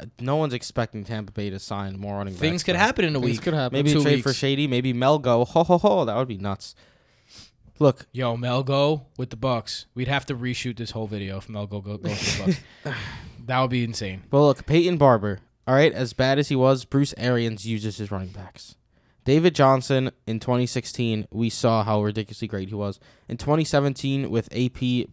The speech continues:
Speaker 1: and, uh, Andre Ellington, he had over a hundred yards a game coming out of that backfield. So if Barber is the main guy there, and Rojo last year was so ridiculously bad.
Speaker 2: Yeah, he was really bad.
Speaker 1: He had forty-four rushing yards, thirty-three receiving yards, two
Speaker 2: <laughs>
Speaker 1: drops with seven receptions,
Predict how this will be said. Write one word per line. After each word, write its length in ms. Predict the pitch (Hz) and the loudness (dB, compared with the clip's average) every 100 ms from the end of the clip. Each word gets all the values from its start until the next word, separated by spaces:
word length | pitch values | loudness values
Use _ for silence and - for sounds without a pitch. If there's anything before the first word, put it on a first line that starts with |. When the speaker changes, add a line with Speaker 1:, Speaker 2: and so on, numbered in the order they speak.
| - - | -16 -10
Speaker 1:
and, 260 | 110 107 107 | -4 -2 -2
uh, 280 | 104 98 - _ - - | -2 -4 -8 _ -20 -4
Andre 320 | 117 117 117 | -2 2 0
Ellington, 600 | 107 113 110 - 104 98 _ _ _ _ - | 2 0 -2 -6 -8 -8 _ _ _ _ -2
he 120 | 123 | 0
had 180 | 120 117 | 4 4
over 180 | 113 | 4
a 60 | 110 | 0
hundred 320 | 110 110 107 | 0 -2 -2
yards 260 | 101 104 104 | 0 0 0
a 60 | |
game 420 | 98 104 101 98 95 _ _ | -2 0 0 -2 -8 _ _
coming 280 | - 107 101 | -6 -4 -2
out 120 | 98 | -4
of 60 | 98 | -4
that 180 | 101 98 | -6 -6
backfield. 600 | 92 98 - 101 101 - _ _ _ - _ _ _ - | -10 -10 -8 -6 -8 -12 _ _ _ -20 _ _ _ -2
So 220 | - 127 | 4 4
if 120 | 113 | 4
Barber 360 | 113 127 147 151 | 4 6 6 4
is 300 | - 135 127 | 4 2 2
the 100 | 127 | 2
main 180 | 127 135 | 4 4
guy 200 | 127 120 | 4 4
there, 180 | 120 131 | 2 2
and 240 | 135 127 | 0 2
Rojo 320 | 165 190 208 | 2 4 2
last 320 | 190 190 190 | 4 2 0
year 80 | 202 | 0
was 140 | 170 - | -2 0
so 240 | - 127 | 2 4
ridiculously 560 | 131 123 117 117 - 107 | 4 2 -2 -4 -2 -6
bad. 320 | 98 85 - | -6 -8 -12
Speaker 2:
Yeah, 120 | 117 | -12
he 40 | 117 | -10
was 100 | 117 | -10
really 140 | 120 | -8
bad. 220 | 120 127 | -8 0
Speaker 1:
He 60 | 156 | 2
had 100 | 135 | 2
forty-four 580 | - 151 175 - 180 147 | 2 2 2 4 4 6
rushing 280 | 127 117 | 2 -2
yards, 340 | 104 98 98 - | -4 -4 -6 -2
thirty-three 580 | 135 160 180 - 147 151 | 0 0 -2 -4 -2 0
receiving 480 | 120 - 143 131 | -2 -2 -2 0
yards, 360 | 107 98 98 - | -2 -4 -6 -8
two 220 | - 180 | -2 0
Speaker 2:
<laughs> 140 | 170 226 | 6 6
Speaker 1:
drops 560 | 127 131 110 - - | 8 6 4 -6 -8
with 140 | - 117 | -4 0
seven 340 | - 120 120 | 2 2 2
receptions, 640 | 107 - 110 - 92 90 | -2 -2 -2 -2 -8 -8